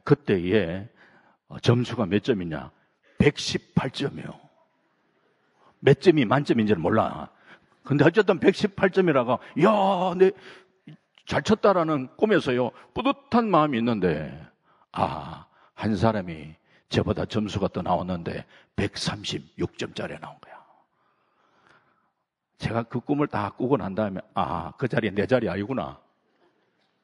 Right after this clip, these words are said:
다른 사람이 예비되었구나"라는 것이 그냥,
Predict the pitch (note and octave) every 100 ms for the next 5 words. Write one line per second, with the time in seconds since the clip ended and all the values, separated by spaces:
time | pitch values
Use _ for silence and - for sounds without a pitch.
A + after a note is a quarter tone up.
0 | _ _ _ _ _ - _ _ _ _
1 | _ _ - G#2 G2 G#2+ A#2+ B2 F#2+ F2
2 | E2+ - G#2+ G#2 G#2 G2 - F#2+ E2 E2
3 | D#2+ D#2+ D#2+ G#2 A#2 G#2+ G#2+ - A2 B2+
4 | A2